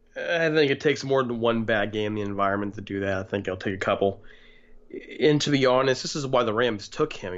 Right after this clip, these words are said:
If you remember way back during the whole draft process, you know, Jared Goff told them, "Come, it's raining out here. Come look at me. Come watch me throw." So he's not afraid of it. I, what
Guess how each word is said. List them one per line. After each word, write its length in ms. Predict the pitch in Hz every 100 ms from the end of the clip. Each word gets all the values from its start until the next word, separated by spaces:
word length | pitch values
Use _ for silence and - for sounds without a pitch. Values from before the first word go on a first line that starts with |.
| 95
If 120 | -
you 60 | 117
remember 260 | 123 104
way 200 | 98 113
back 300 | 107 104 110
during 180 | 107 104
the 60 | 98
whole 140 | 101
draft 360 | 101 104 113 -
process, 560 | 98 95 101 95 - - - - - - -
you 200 | - -
know, 80 | - 135 - -
Jared 340 | 151 139 117
Goff 300 | 123 113 104
told 180 | - 139
them, 100 | 101
"Come, 320 | - 135 104 - -
it's 100 | 117
raining 260 | 127 127 131
out 60 |
here. 220 | 120 104 - - - 104
Come 140 | - 127
look 120 | -
at 60 |
me. 140 | 95 92 _ - - -
Come 180 | - 131
watch 240 | 120 117 -
me 80 |
throw." 240 | 107 95 98 - - - - _
So 140 | - 139
he's 140 | 190
not 80 | 196
afraid 240 | - 127
of 100 | 120
it. 60 | 123
I, 80 | 135
what 240 | 170 185